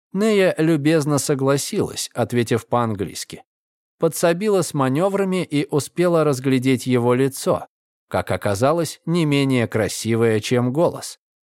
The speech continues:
Глаза чёрные, ясные, как пламя. Взгляд умный. Майка без рукавов открывала спортивный рельеф его рук.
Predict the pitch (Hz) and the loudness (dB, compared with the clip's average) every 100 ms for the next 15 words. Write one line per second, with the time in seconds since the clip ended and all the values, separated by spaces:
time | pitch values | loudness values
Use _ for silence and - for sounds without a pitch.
0 | _ _ 127 139 143 147 147 131 185 196 | _ _ 0 2 2 2 0 -2 0 0
1 | 120 85 - - - - 95 101 139 - | -2 -6 -14 -16 -16 -10 -2 0 0 -2
2 | - - - - 104 98 - 107 131 95 | -8 -12 -16 -6 -4 -4 0 2 2 -2
3 | - - _ _ _ - 107 113 135 180 | -8 -18 _ _ _ -12 -8 0 2 2
4 | 170 _ _ 156 110 67 - - _ _ | -2 _ _ 0 0 -2 -14 -18 _ _
5 | _ - 156 196 190 196 175 160 147 135 | _ -2 0 0 0 0 0 0 0 0
6 | 107 95 135 165 - _ _ - - 131 | 0 2 2 0 -8 _ _ -8 -2 0
7 | 135 147 139 127 127 113 - 139 120 117 | 2 2 2 0 -2 -2 -2 -2 0 0
8 | 110 104 101 95 - 104 92 76 87 - | 0 0 0 -2 -2 -2 0 -2 -6 -18